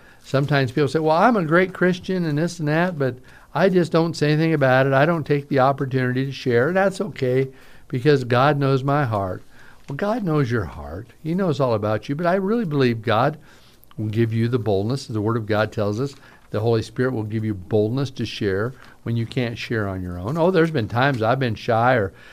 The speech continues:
times I haven't felt like I've known what I should share about. But that's exactly what Paul was talking about in the, the scripture we used the other day. You know, he was saying, "Hey, I don't have all the answers, but I allow the Holy Spirit to direct me."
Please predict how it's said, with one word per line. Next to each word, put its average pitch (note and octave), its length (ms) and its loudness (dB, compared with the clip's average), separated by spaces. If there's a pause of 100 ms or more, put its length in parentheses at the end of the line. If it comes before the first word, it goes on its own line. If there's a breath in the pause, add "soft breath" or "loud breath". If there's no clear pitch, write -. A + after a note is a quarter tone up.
(140 loud breath)
times C#3 340 2
I G2+ 100 0
haven't A#2 320 0
felt C#3 180 2
like A2 180 -4
I've G2 120 -6
known A2+ 420 0
what G#2+ 120 2
I G2+ 80 -2
should F2+ 200 -12
share A#2+ 260 0
about. A#2+ 360 -2 (260 soft breath)
But C3+ 100 -2
that's G3 200 2
exactly A#2+ 440 4
what A2+ 160 0
Paul D#3 240 8
was G#3 120 -2
talking A#2 360 2
about B2 360 0 (560 soft breath)
in A#2+ 140 -2
the, C#3 340 0
the B2+ 120 -6
scripture E3 420 -6
we A3 160 -4
used F#3 260 -2
the F#3 100 4
other F#3 140 0
day. G3 420 -4 (720 soft breath)
You A#2 80 -4
know, B2+ 180 0
he C#3 140 2
was C#3 260 2
saying, E3+ 300 0
"Hey, C#3+ 140 0
I D#3 100 0
don't G#3 200 0
have D#3 180 2
all C#3 160 6
the A#2 180 -2
answers, F3 520 -8 (360 soft breath)
but C3 140 2
I B2+ 140 4
allow B2 420 2
the B2 120 0
Holy A#2+ 300 0
Spirit E3 440 -2
to A#2+ 80 -8
direct A#2 340 -6
me." - 220 -16